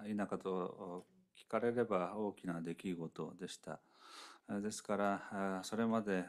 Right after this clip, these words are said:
様々な、あー、港湾、港で、えー、活動ができていたオランダ東インド会社のですね、者たちが出島に追いやられたということです。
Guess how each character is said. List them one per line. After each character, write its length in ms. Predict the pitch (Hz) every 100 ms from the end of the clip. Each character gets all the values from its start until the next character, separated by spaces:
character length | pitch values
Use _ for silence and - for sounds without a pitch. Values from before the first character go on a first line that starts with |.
| -
様 360 | 98 104 110 113
々 300 | 120 110 104
な、 360 | 90 87 - -
あ 380 | 95 87 85 87
ー、 640 | _ _ _ _ _ - - - - _ -
港 220 | - 90
湾、 200 | 87 85
港 400 | 90 92 92 92
で、 300 | 90 95 90 -
え 80 | 95
ー、 40 | 90
活 340 | 92 - -
動 140 | 98
が 80 | 95
で 160 | 87 95
き 100 | -
て 140 | 87
い 60 | 82
た 360 | - 87 - -
オ 80 | 92
ラ 140 | 95
ン 80 | 95
ダ 100 | 92
東 400 | 90 95 92 -
イ 60 | 95
ン 60 |
ド 120 | 92 92
会 200 | 92 82
社 180 | 87
の 240 | 80 80 76 _ - - - - - - -
で 80 | 92
す 140 | -
ね、 160 | 104 104
者 220 | 95 98
た 160 | 95 90
ち 220 | - 90
が 360 | 104 92 98 87
出 140 | 92
島 300 | 90 104 107
に 180 | 101 101
追 180 | 98 98
い 60 |
や 80 | 95
ら 140 | 95 92
れ 60 |
た 240 | - - - _ _ _ _
と 80 | 87
い 100 | 82
う 60 |
こ 140 | - 82
と 160 | 82
で 160 | 78 85
す。 200 | -